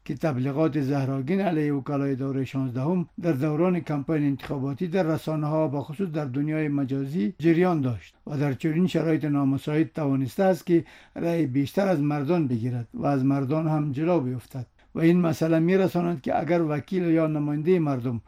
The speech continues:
توانسته باشد که نمایندگی خوب از موکلین خود بکند و با فساد آلوده نباشد، دیگر مردم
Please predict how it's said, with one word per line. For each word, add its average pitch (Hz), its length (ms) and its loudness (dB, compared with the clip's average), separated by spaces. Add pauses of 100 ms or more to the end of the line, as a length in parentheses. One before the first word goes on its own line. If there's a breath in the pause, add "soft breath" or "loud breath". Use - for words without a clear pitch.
توانسته 156 480 0
باشد 165 320 2
که 175 100 0
نمایندگی 139 600 2
خوب 180 240 0
از 156 140 2
موکلین 147 560 2
خود 127 220 -2
بکند 147 460 0
و 156 80 -2
با 147 200 2
فساد - 500 -2
آلوده 135 400 2
نباشد، 131 540 0 (200)
دیگر 156 320 2
مردم 160 520 0